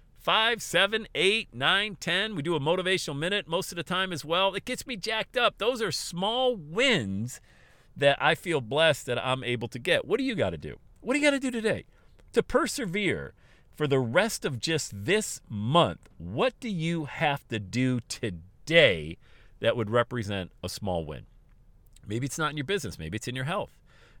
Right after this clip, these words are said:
Maybe you gotta go just walk for ten minutes. You know, a lot of people come firing out the gate. "I'm gonna go work out and lose twenty pounds today." That is not a good idea. That is not a good idea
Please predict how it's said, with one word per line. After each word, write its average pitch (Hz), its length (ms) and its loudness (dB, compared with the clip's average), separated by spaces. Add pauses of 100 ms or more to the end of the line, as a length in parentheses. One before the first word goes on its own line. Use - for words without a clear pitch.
Maybe 196 180 0
you 240 60 -4
gotta 233 160 0
go 226 160 0
just - 200 -10
walk 208 240 2
for - 80 -14
ten 196 220 -4
minutes. - 400 -10 (420)
You 113 100 -4
know, 135 100 0 (360)
a - 20 -4
lot 180 140 2
of 202 80 -2
people 202 200 -4
come 175 200 -4
firing 180 520 -2
out 170 180 -2
the 165 80 -6
gate. 160 240 0
"I'm 185 80 2
gonna 214 100 -4
go 214 140 0
work 214 260 -2
out 214 220 2
and 208 80 -6
lose 220 160 -2
twenty 208 280 -4
pounds 196 320 -4
today." 190 220 -2
That 123 180 2
is 123 140 -4
not 98 240 0
a 95 60 2
good 87 180 0
idea. 92 320 -2 (300)
That 104 180 2
is 92 180 -2
not 85 360 -6
a 90 80 -2
good 82 180 -6
idea 78 380 -8